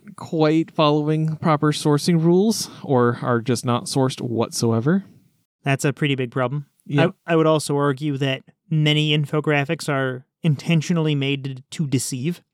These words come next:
Speaker 2: Not all of them, and that is problematic 'cause plenty of them are great.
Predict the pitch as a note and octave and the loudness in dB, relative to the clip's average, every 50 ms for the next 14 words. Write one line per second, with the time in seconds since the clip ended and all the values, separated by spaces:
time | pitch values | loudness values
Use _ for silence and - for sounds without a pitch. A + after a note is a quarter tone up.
0 | _ _ _ _ - D#3+ F#3 A#3+ C4+ A#3 F3 D3 B2 A#2+ C3+ C#3 D#3 - _ - | _ _ _ _ 0 2 2 4 4 4 4 2 0 -2 -2 -4 -4 -4 _ -6
1 | B2+ C3+ C#3+ C#3+ C#3+ - - D#3+ D3+ - _ - - D#3+ C#3+ C3+ C#3 C3+ D3 C#3+ | -2 0 0 0 0 -2 -6 -6 -6 -8 _ -4 -2 0 0 2 2 2 2 2
2 | B2 B2+ C3 - - B2 - - - F3 G3 G#3 F#3 D3+ E3 E3+ E3+ E3+ D#3+ D#3 | 2 0 -2 -4 -8 -8 -8 -6 -4 -2 0 0 0 2 0 0 0 2 2 2
3 | D#3 D#3+ D#3 C#3+ - C3 C3+ A#3+ G#3 - | 2 2 0 0 -2 -2 -2 -2 -2 -4